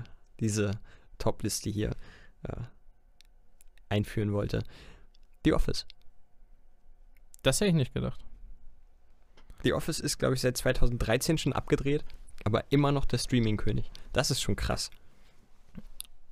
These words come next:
Speaker 2: Vor allem kann ich mich kaum erinnern, jemals außerhalb von diesem Podcast von The Office gehört zu haben.
Speaker 1: Weil es in Deutschland, das ist, das ist das, wo ich wirklich auch die Wände hochgehen könnte vor, vor Wut, weil sich in Deutschland ständig gesagt wird,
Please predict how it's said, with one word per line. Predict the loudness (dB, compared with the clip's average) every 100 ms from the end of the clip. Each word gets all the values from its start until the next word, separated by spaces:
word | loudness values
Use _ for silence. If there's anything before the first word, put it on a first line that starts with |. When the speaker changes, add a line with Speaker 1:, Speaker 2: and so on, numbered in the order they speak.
| -14 -10 0
Speaker 2:
Vor | 4
allem | 4 4
kann | 4
ich | 6
mich | 4 4
kaum | 4 6
erinnern, | 4 4 4 4
jemals | 4 4 2 0 0
außerhalb | 2 2 2 2
von | 2
diesem | 2 4
Podcast | 4 4 0 2
von | 2
The | 2
Office | 2 -2 0
gehört | -2 -2
zu | 0
haben. | 0 2 4
Speaker 1:
Weil | 4 4
es | 4
in | 4
Deutschland, | 6 4 2 0 0 0
das | 2
ist, | 0 2 2
das | 2
ist | 2
das, | 2 2
wo | 2
ich | 2 2
wirklich | 2 0 0
auch | 4 4
die | 4 2 4
Wände | 6 6 6
hochgehen | 6 4 2
könnte | 4 2 2
vor, | 2 4 4 2
vor | 2 4 4 2 -4 -16 -18 -8
Wut, | -2 4 4 2 -6 -8 -10 -14 -16 -10
weil | 0 4 6 4 0 -6
sich | -2 0 2
in | 4
Deutschland | 4 4 0 -2 -2 -8
ständig | -2 0 2
gesagt | 2 2 0 2
wird, | 0